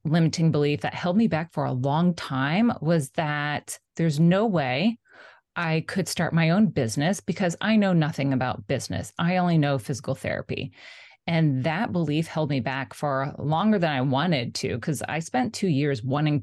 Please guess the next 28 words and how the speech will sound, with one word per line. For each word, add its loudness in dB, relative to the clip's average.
to 0
go 0
into -4
coaching -4
and -2
I -2
didn't, -2
'cause -14
I'm 0
like, -2
"I -4
don't 2
know 0
anything 2
about -2
a -8
business. -2
I -6
can't." -4
And 2
then 2
also, 0
"I'm 0
too -2
old 2
to -2
start 0
<laughs> -8